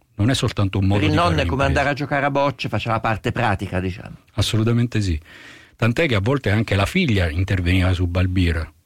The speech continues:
Speaker 1: Aveva un linguaggio meno violento, ma comunque era lo stesso direttivo e reggeva il gioco
Speaker 2: Vabbè,
Speaker 1: al
Speaker 2: meno
Speaker 1: padre.
Speaker 2: violento. Sai che ci sono tre persone chiuse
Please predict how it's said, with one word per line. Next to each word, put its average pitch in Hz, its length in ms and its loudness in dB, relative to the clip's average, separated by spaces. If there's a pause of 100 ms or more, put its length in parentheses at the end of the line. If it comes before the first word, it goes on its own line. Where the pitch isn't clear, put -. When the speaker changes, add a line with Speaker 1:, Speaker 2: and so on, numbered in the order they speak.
(140)
Speaker 1:
Aveva 104 300 2
un 113 120 2
linguaggio 107 500 2
meno 107 380 2
violento, 95 880 0
ma 101 160 2
comunque 113 360 0
era 87 100 0
lo 85 120 2
stesso - 380 0
direttivo 120 800 0
e 92 120 2
reggeva 98 460 0
il 90 80 0
gioco 98 160 0
Speaker 2:
Vabbè, 92 120 0
Speaker 1:
al 90 40 2
Speaker 2:
meno 143 140 2
Speaker 1:
padre. 127 140 0
Speaker 2:
violento. 107 200 -2
Sai 127 180 -4
che 127 60 -2
ci 120 80 -4
sono 101 140 0
tre 110 160 -2
persone 120 480 -2
chiuse 107 480 -2